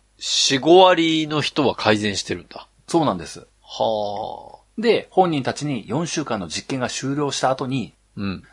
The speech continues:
Speaker 2: まあ今後どっちかの毛布使って、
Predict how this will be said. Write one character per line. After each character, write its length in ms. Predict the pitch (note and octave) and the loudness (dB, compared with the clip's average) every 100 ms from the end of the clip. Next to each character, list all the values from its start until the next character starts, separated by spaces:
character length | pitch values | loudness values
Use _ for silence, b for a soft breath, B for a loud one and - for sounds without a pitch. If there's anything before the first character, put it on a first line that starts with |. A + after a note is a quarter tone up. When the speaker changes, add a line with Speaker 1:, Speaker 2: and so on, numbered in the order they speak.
| b | b
Speaker 2:
ま 180 | B2+ A2+ | -2 0
あ 40 | |
今 200 | - A#2+ | 0 -4
後 100 | D3 | -2
ど 100 | C#3 | -4
っ 40 | D#3+ | -6
ち 100 | - | -4
か 80 | D#3 | -2
の 100 | B2 | -2
毛 160 | A2 | -4
布 260 | G#2+ G2 - _ _ _ | -6 -8 -10 _ _ _
使 160 | - B2+ | -8 -8
っ 80 | |
て、 560 | - - C#3+ C#3 D3 | -8 -6 -2 -2 -4